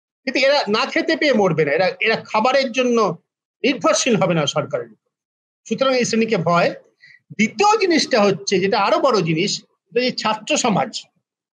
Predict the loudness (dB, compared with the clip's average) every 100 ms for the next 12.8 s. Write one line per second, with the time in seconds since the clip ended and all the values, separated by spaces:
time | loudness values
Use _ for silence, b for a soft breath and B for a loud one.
0 | _ _ _ _ _ -10 -4 0 2 0
1 | -2 _ _ _ _ _ _ -2 0 0
2 | 0 0 0 2 0 0 0 -2 -2 -4
3 | -4 -2 -2 -2 -4 -4 -2 -2 -4 -8
4 | -4 0 0 -2 -2 -2 0 -2 -4 -6
5 | -6 -6 -14 _ _ _ _ _ _ _
6 | _ _ _ -2 0 2 0 -2 -4 -2
7 | -2 0 0 -2 -6 -14 _ _ _ _
8 | _ _ _ _ _ _ _ _ -4 -2
9 | -2 -2 0 0 0 0 0 0 -2 0
10 | 0 0 0 2 0 0 0 -2 -2 -2
11 | 2 2 2 0 0 -2 0 0 0 0
12 | 0 0 -2 -6 -10 -18 -18